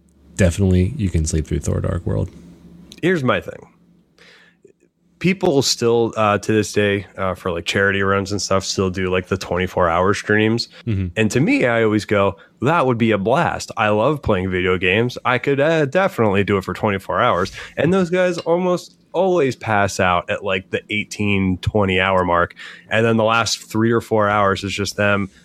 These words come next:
Speaker 2: pushing through whatever they can to push any button on the controller and make something happen on the screen.
Speaker 1: Or we could be like that guy that fell asleep on, fell asleep on his stream with, like,
Speaker 2: <laughs>
Speaker 1: four people watching him and then woke up with, like, two hundred viewers.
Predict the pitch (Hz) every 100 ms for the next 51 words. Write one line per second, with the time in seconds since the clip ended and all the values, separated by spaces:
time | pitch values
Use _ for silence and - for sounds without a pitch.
0 | _ - - - 147 - 127 - 127 120
1 | 110 110 107 101 95 107 104 98 107 98
2 | - 139 139 143 113 104 104 98 101 98
3 | 110 98 90 92 87 - - 123 120 110
4 | 107 90 92 87 87 82 85 - 90 80
5 | 80 - - - - 120 131 120 135 120
6 | 107 107 - 104 95 - 107 92 - -
7 | 110 120 101 - - 117 120 101 - 127
8 | 151 98 95 92 - - 87 87 87 90
9 | _ _ - - 101 135 95 85 - -
10 | 120 107 113 110 107 98 104 120 117 120
11 | 113 98 95 92 95 90 101 101 98 90
12 | 85 - - 95 95 87 82 87 90 98
13 | 107 -